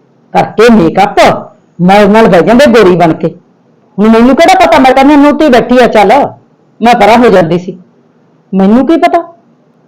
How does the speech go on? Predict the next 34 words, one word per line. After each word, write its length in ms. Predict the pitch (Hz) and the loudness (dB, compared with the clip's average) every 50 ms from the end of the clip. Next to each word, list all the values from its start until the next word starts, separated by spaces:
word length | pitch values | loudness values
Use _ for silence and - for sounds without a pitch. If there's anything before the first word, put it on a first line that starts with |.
| _ _ _ _ _ _ _ _ _ _ _ 175 | _ _ _ _ _ _ _ _ _ _ _ -6
ਵੀ 120 | 160 202 | -2 0
ਇਹ 220 | 220 220 233 240 220 | 2 2 2 2 2
ਮੂੰਹ 220 | 196 185 240 277 | 0 0 -2 -2
ਸਮਾਰਦੀ 560 | - 294 262 247 233 220 196 156 214 185 202 | 0 0 0 0 0 0 -2 -2 -2 -2 0
ਹੈਗੀ। 320 | 214 190 190 214 - - - _ _ _ _ _ _ _ _ _ _ _ _ _ _ _ _ _ _ _ _ _ _ _ _ _ _ _ _ _ _ - 165 | 0 -2 -2 -4 -6 -10 -16 _ _ _ _ _ _ _ _ _ _ _ _ _ _ _ _ _ _ _ _ _ _ _ _ _ _ _ _ _ _ -6 -4
ਵੀ 100 | 208 214 | -2 -2
ਇੱਕ 180 | 208 - - | -4 -4 -4
ਵਾਰੀ 200 | 180 196 202 214 | -2 -2 -2 -2
ਤਾਂ 160 | 208 - 262 | -2 -2 -2
ਦੱਸ 280 | 220 220 196 175 - - | 0 0 -2 -2 -4 -4
ਦਿਓ 320 | 156 180 185 233 - - - _ _ _ _ _ _ - 165 | -4 -2 -2 -2 -4 -10 -18 _ _ _ _ _ _ -10 -4
ਵੀ 100 | 165 190 | -2 0
ਇਹ 80 | 226 | 0
ਭਾਈ 220 | 233 233 277 285 277 | 0 0 0 -2 -2
ਕਾਲੀ 500 | 285 - 220 196 185 185 180 175 156 160 170 | -2 -2 -2 0 0 0 0 0 0 0 0
ਆ, 120 | 190 220 214 | 2 0 0
ਤੁਹਾਨੂੰ 440 | 214 220 - 190 175 180 190 180 180 | -2 -4 -4 -4 -4 -4 -4 -6 -6
ਚ-, 400 | 196 151 - 160 160 151 143 - - - _ - | -6 -4 -4 -2 -4 -4 -6 -8 -16 -20 _ -8
ਮਨਜ਼ੂਰ 540 | 175 185 190 185 - 185 196 196 196 196 185 | -4 -2 -2 -2 0 0 0 0 0 2 2
ਹੈ 100 | 180 180 | 0 0
ਕਿ 120 | 180 - 233 | 0 0 0
ਨਹੀਂ 200 | 247 233 208 233 | 0 0 0 0
ਮਨਜ਼ੂਰ? 420 | 269 254 226 170 175 151 147 147 - - - _ _ _ _ _ _ _ _ _ _ _ _ _ _ _ _ _ _ _ _ _ - | 0 0 0 0 0 -2 -4 -4 -8 -12 -18 _ _ _ _ _ _ _ _ _ _ _ _ _ _ _ _ _ _ _ _ _ -10
ਚੰਗੀ 240 | - 220 226 220 220 | -8 -6 -4 -4 -6
ਤਰ੍ਹਾਂ 200 | 226 175 208 214 | -4 -4 -4 -4
ਚਿਹਰਾ 340 | 220 226 208 208 233 247 | -2 -2 -2 0 0 0
ਦੇਖਿਆ 320 | 233 226 220 220 - 247 226 | 0 -2 -2 -2 -2 -4 -4
ਹੁੰਦਾ 240 | 220 220 214 220 220 | -2 -2 -2 -2 -2
ਮੈਨੂੰ 240 | 220 220 226 226 | -2 -2 -2 0
ਇਹੋ 120 | 220 208 214 | 0 -2 -2
ਜਿਹਾ 160 | 196 208 208 190 - _ _ _ - - 220 | -2 -4 -6 -8 -10 _ _ _ -6 -4 -4
ਅਸਲੀ 260 | 208 - 220 214 220 | -2 -2 -2 0 0
ਰੂਪ 240 | 208 214 214 208 226 | 0 0 -2 -2 -4
ਚ। 140 | 220 - | -8 -8